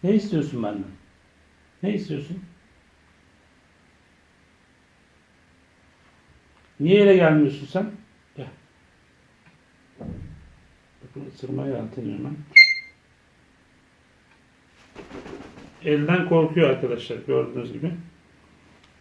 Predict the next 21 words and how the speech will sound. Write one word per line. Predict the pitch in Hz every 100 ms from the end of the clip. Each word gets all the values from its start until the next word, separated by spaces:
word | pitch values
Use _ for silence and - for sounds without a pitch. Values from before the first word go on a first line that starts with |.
| _ _ - _ _ _ _ _ _ _ _ _ _ _ - _ _ _ -
Şimdi | 135
ona | 131 131
biraz | 135 -
ceviz | 131 139 139
verin. | 120 - - - _ _ _ _ _ _ -
Gel. | 135 - - - - _ _ _ _ _ _ _ _ _ - - _
Bu | 147
şekilde | 151 160 170 165
ısırması | 175 - 156 160 156 165
yok. | 156 156 - _ _ _ _ _ _ _ _ _ _ _ -
Biz | 147 151
ele | 147 156
alıştırmaya | 156 - 131 123 113
çalışıyoruz. | 113 107 131 139
Zaten | 135 131 156 131 - - - -
ev-, | 131 - -
evcil | 131 135 160 156
kuş | - -
çok | 139 131
yabani | 135 127 135 143
değil. | 160 151